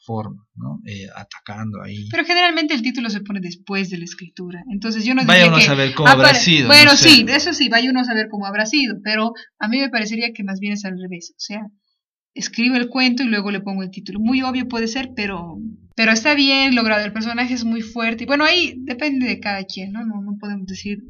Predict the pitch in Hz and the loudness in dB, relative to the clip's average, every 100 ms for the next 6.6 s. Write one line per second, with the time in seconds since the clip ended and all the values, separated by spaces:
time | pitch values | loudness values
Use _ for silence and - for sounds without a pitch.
0 | 240 190 190 190 - 190 190 185 185 185 | -12 -10 -8 -10 -8 -8 -6 -8 -10 -12
1 | - 220 214 214 208 208 233 262 240 226 | -10 -10 -6 -6 -4 -4 -4 -4 -2 -2
2 | 220 208 220 220 196 175 185 190 - - | -2 -2 -4 -4 -6 -8 -8 -10 -16 -20
3 | 175 180 226 233 _ - 302 294 254 247 | -18 -12 -12 -12 _ -2 0 0 -2 0
4 | 254 302 247 208 185 220 - - - 208 | 2 2 0 -4 -8 -10 -14 -14 -8 -6
5 | 214 254 240 220 214 220 208 202 190 185 | -4 -4 -4 -4 -2 -2 -2 -4 -6 -12
6 | - 208 190 214 247 | -12 -10 -8 -8 -8